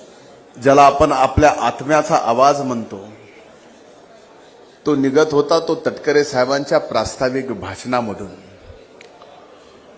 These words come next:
आणि त्या आत्म्याच्या आवाजाला अनुमोदन देताना मुस्ताक साहेबांचा प्रवेश झाल्यानंतर आपण जी भूमिका मांडली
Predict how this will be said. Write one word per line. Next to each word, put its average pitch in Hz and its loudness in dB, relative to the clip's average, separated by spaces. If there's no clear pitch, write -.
आणि 143 2
त्या 156 6
आत्म्याच्या 151 2
आवाजाला 147 4
अनुमोदन 147 0
देताना 147 2
मुस्ताक 147 -2
साहेबांचा 151 0
प्रवेश 147 0
झाल्यानंतर 143 0
आपण 151 -4
जी 147 -4
भूमिका 139 -2
मांडली 117 -2